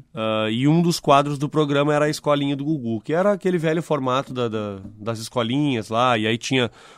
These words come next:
muitos colegas meus que eram remanescentes da Escolinha do Chico,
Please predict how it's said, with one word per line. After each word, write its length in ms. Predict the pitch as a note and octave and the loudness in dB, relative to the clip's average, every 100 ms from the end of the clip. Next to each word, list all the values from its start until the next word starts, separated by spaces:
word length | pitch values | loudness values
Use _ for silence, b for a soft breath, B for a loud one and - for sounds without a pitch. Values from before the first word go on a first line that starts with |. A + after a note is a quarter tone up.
| B | B
muitos 260 | C3+ D#3 - | 2 2 2
colegas 380 | C3+ B2+ B2+ B2 | 2 4 2 0
meus 220 | B2+ C3 | -2 -2
que 120 | C3+ | 0
eram 160 | B2+ C#3 | 2 2
remanescentes 640 | C3 B2 A#2+ - B2 B2+ | 0 0 -2 -2 -4 -2
da 160 | B2+ C3 | 2 2
Escolinha 380 | C3+ A#2+ A#2 A2+ | 2 -2 -2 -4
do 100 | A#2 | -6
Chico, 680 | - B2+ C3+ B2 A2 G2+ | -4 -2 -2 -4 -8 -8